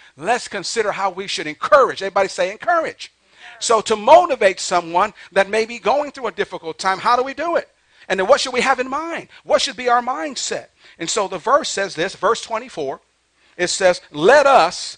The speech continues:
think of ways to motivate one another to acts of love and good works." Notice this, we have to do this together.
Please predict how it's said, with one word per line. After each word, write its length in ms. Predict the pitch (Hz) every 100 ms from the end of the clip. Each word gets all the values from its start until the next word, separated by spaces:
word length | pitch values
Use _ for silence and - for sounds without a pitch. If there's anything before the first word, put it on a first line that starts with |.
| _ _
think 340 | - 226 214
of 220 | 202 180
ways 460 | 240 208 180 190 -
to 120 | 202
motivate 680 | 190 214 247 175 139 139 160
one 220 | 156 170
another 500 | 170 185 165 139 135 - - -
to 140 | 165 - 175
acts 420 | 208 196 - -
of 220 | 165 147
love 420 | 143 202 143 135 - -
and 240 | 151 156
good 180 | 143 156
works." 500 | 131 143 113 - - - -
Notice 320 | 165 240 214 -
this, 300 | 165 - - -
we 200 | 165 240
have 180 | 190 -
to 80 | 151
do 180 | 196
this 200 | 180 170
together. 500 | - 147 165 117 -